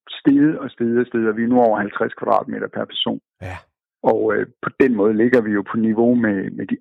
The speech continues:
Speaker 1: absolut mest, øh, svinende nationer i verden,
Speaker 2: Ja.
Speaker 1: desværre. Øhm,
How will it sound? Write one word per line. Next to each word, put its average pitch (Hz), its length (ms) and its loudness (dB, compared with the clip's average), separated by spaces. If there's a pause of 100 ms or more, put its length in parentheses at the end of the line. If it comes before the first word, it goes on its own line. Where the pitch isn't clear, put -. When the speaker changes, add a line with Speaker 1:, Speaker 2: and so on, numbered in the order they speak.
Speaker 1:
absolut - 420 -2
mest, 117 380 0 (160)
øh, 107 340 -6 (160)
svinende 123 600 0 (320)
nationer 117 640 0 (220)
i 117 60 2
verden, 82 460 0
Speaker 2:
Ja. 98 40 -6 (100)
Speaker 1:
desværre. 82 440 2 (840)
Øhm, 113 680 -4